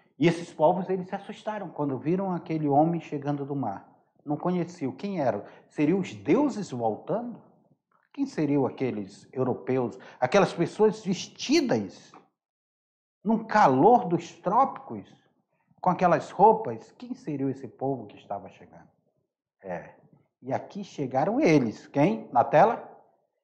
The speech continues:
Chegaram os portugueses. Foi Portugal que vai ser o pioneiro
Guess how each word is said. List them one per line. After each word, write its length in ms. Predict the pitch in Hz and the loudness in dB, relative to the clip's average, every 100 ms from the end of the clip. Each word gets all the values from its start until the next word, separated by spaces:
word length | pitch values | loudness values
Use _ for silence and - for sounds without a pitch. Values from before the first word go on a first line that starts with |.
| _ | _
Chegaram 560 | - 185 135 139 165 - - 131 | -4 2 6 6 4 -8 -12 -8
os 200 | 302 - | -8 -8
portugueses. 840 | - 202 - 196 131 139 143 135 | -6 -6 -4 -8 -2 0 0 -4
Foi 140 | - 170 | -6 -6
Portugal 880 | 165 240 247 190 139 135 147 165 - - _ | -2 -2 0 -2 2 6 6 2 -6 -20 _
que 120 | - 175 | -6 -2
vai 140 | 165 | -2
ser 140 | - | -2
o 60 | 175 | -4
pioneiro 1120 | - - 220 190 139 135 175 185 170 156 - | -4 -6 0 4 4 4 4 2 0 -4 -6